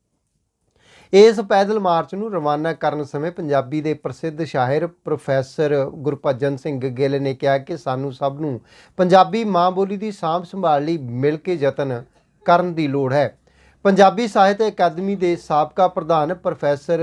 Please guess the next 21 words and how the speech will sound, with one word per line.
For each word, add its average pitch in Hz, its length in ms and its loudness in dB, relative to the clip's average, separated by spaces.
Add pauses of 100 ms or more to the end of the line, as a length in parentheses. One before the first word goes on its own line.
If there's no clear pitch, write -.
(120)
ਰਵਿੰਦਰ 143 420 -2
ਭੱਠਲ 147 440 -6
ਅਤੇ 165 160 -4
ਜਨਰਲ 139 360 -2
ਸਕੱਤਰ 139 600 -2 (360)
ਡਾਕਟਰ 214 400 4
ਗੁਰੂ 202 220 2
ਇਕਬਾਲ 202 440 2
ਸਿੰਘ 196 180 -6
ਨੇ 208 140 -2
ਪੈਦਲ 165 440 -2
ਮਾਰਚ 151 360 0
ਵਿੱਚ 170 200 -8
ਸ਼ਾਮਲ 151 420 -4
ਹੋਣ 156 280 -4
ਮੌਕੇ 147 380 -2 (420)
ਸਮੂਹ 202 440 2
ਹਾਜ਼ਰ 160 380 0
ਕਵੀਆਂ 160 440 -2
ਨੂੰ 131 180 -4 (140)
ਮੁਬਾਰਕਬਾਦ 139 840 -2